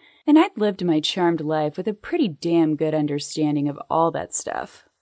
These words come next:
And I was staring at a blue metal door next to an in-wall air conditioning unit at an eighteen-room motel with the words Motor Freeway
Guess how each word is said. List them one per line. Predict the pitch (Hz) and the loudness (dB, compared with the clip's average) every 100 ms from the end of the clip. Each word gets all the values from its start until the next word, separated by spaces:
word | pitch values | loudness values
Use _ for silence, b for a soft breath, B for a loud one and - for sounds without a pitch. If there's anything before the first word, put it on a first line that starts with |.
| _ _ _ - 262 | _ _ _ -6 0
And | 240 | 2
I | |
was | 226 220 | 2 0
staring | - 254 277 190 | 0 2 2 2
at | 160 | 0
a | |
blue | 156 156 180 226 | -2 -4 0 2
metal | 208 196 170 | 2 0 -2
door | 151 170 220 135 | -2 -2 -2 -2
next | 151 175 - | -2 -4 -4
to | 202 | -4
an | 175 | -4
in-wall | - 190 190 175 | -2 -2 0 0
air | 160 240 | 2 0
conditioning | 240 151 - 156 151 | 0 -2 -2 -2 2
unit | 151 147 151 - | 2 2 0 -4
at | 202 | -4
an | 208 - | -4 -4
eighteen-room | 240 247 - 214 196 190 | -6 -4 -2 -2 0 -2
motel | 165 151 185 175 147 | -2 -4 -2 0 2
with | 156 165 | 0 -2
the | |
words | 156 160 160 147 - - | -2 0 0 -2 -10 -10
Motor | 170 170 170 175 185 208 - | -4 0 2 2 0 -4 -10
Freeway | - - 185 170 165 160 170 | -20 -6 -2 0 2 0 -2